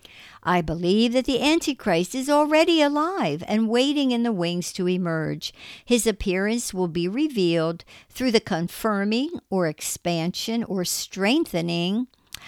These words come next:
of a covenant or agreement that will already be in place at the time of his arrival. I believe that the current Abrahamic Accords agreement is that very covenant.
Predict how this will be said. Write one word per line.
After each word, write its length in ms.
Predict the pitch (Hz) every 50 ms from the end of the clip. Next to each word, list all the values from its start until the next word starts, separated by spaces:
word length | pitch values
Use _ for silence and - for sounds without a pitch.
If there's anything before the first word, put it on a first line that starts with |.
| - - - _ -
of 160 | 220 220 208
a 80 | 208
covenant 640 | 202 - - - 247 262 285 320 208 - 302 294 240 -
or 160 | 214 214 208
agreement 800 | 202 185 160 151 170 196 240 269 277 233 185 160 170 202 - - - - - -
that 200 | - 196 202 185
will 280 | 175 190 190 180 - - -
already 540 | 233 254 277 285 277 269 269 262 262 254
be 340 | 233 233 202 196 202 208 202
in 200 | 110 196 202 196
place 520 | - - - 180 175 175 175 175 - - - -
at 160 | 165 175 -
the 120 | - 185
time 500 | 180 - - 175 160 151 160 160 165 170
of 100 | 165 160
his 300 | - 190 170 165 160 -
arrival. 600 | 165 151 147 156 160 185 202 226 226 185 151 - - _ _ - _ _ _ _ _ _ _ - - - - -
I 180 | 185 220 302
believe 380 | 330 285 208 175 180 196 208 208
that 160 | 214 208 -
the 80 | 226 214
current 480 | - - - 226 233 240 262 247 - -
Abrahamic 800 | 185 208 214 226 202 214 214 214 208 214 214 214 220 226 - -
Accords 540 | 220 - - - 294 302 330 381 320 -
agreement 640 | 202 190 180 175 170 170 165 175 180 180 185 190 - -
is 320 | - 240 262 277 277 208
that 300 | 196 185 170 170 165 -
very 400 | - 190 180 180 185 196 208 214
covenant. 680 | 202 - - 214 180 190 185 175 156 147 143 120 113 -